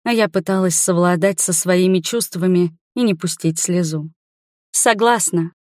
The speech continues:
ответила я, слыша аплодисменты и крики с самыми добрыми пожеланиями.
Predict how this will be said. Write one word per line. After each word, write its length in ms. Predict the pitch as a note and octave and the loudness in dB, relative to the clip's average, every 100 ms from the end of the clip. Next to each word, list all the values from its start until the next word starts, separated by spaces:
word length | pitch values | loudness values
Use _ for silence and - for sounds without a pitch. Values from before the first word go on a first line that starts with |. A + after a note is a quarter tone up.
| - | -4
ответила 640 | F3+ E3 D3+ E3 D#3+ E3+ | -2 -2 -2 -2 0 0
я, 240 | E3+ F#3 F#3+ | 0 0 -2
слыша 480 | - F3+ F3 - - | -2 -2 -2 -4 -4
аплодисменты 880 | - D#3+ F3+ E3 E3+ G3 G3+ G3 E3 | -4 -2 -2 0 -2 -2 0 0 0
и 240 | E3 F#3+ F3 | -4 -4 -6
крики 400 | F#3+ G#3+ - F3 | -6 -8 -4 -2
с 80 | |
самыми 500 | - - A#3 G3+ F#3 | -2 -2 0 2 2
добрыми 520 | F3 D#3+ F3 E3 D#3+ D#3 | 2 0 0 2 2 0
пожеланиями. 880 | E3+ D#3+ E3 D#3+ D3+ D3+ D3+ D#3+ | -4 -4 0 0 0 -2 -6 -8